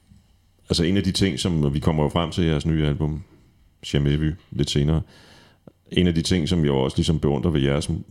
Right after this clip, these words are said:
musik og det udtryk, I har, er, at, at I jo tydeligvis,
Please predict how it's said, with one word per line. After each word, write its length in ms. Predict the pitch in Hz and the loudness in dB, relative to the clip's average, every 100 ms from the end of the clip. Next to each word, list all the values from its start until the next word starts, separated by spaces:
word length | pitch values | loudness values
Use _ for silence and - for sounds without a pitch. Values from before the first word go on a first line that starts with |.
| - - - | -10 -10 -10
musik 480 | - 64 73 - 82 | -6 -4 0 0 0
og 100 | 73 | -2
det 60 | - | 0
udtryk, 400 | 58 78 - 85 | 0 0 -2 -2
I 60 | 76 | 0
har, 220 | 71 62 | 0 0
er, 240 | 58 69 - | -2 -2 -2
at, 280 | 71 - - | -4 -4 -4
at 180 | 69 - | -4 -2
I 100 | 65 | 0
jo 120 | 67 | 0
tydeligvis, 720 | - 95 113 80 67 - - | 2 2 2 2 2 0 -6